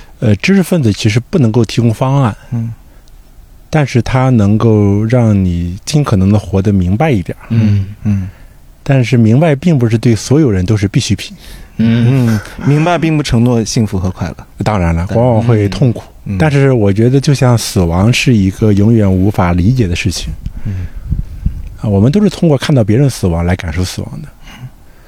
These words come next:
Speaker 1: 所以呢，最后其实我们还是要生活，其实是和死亡共生，
Speaker 2: 嗯。
Speaker 1: 对吧？存在主义的，
Speaker 2: 嗯。
Speaker 1: 就是向死而生，或者是把死亡当成一个伙伴，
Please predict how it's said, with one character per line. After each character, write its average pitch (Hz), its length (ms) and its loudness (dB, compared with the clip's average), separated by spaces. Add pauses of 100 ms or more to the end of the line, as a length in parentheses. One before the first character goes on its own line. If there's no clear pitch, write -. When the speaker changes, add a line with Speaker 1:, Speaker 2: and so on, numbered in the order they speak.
(560)
Speaker 1:
所 139 280 0
以 139 160 4
呢， 110 160 4
最 147 160 0
后 135 200 0
其 120 160 0
实 120 120 0
我 104 120 2
们 95 120 2
还 98 200 0
是 139 120 0
要 107 160 2
生 113 220 0
活， - 220 -6 (360)
其 127 140 -4
实 107 80 2
是 107 260 -2
和 101 300 -2
死 - 200 -4
亡 85 180 -2
共 127 180 0
生， 92 180 -4 (460)
Speaker 2:
嗯。 123 160 -4
Speaker 1:
对 113 100 -2
吧？ 82 220 -4
存 - 180 -4
在 95 120 2
主 90 160 -2
义 90 100 -2
的， 87 100 -4
Speaker 2:
嗯。 87 40 -8 (500)
Speaker 1:
就 - 160 -6
是 92 80 0
向 131 240 0
死 - 100 -4
而 92 160 2
生， 98 220 0
或 98 160 0
者 92 100 0
是 95 140 -2
把 104 160 0
死 - 160 -4
亡 92 100 2
当 113 120 0
成 - 120 -2
一 110 60 2
个 123 80 0
伙 90 240 -4
伴， 135 180 0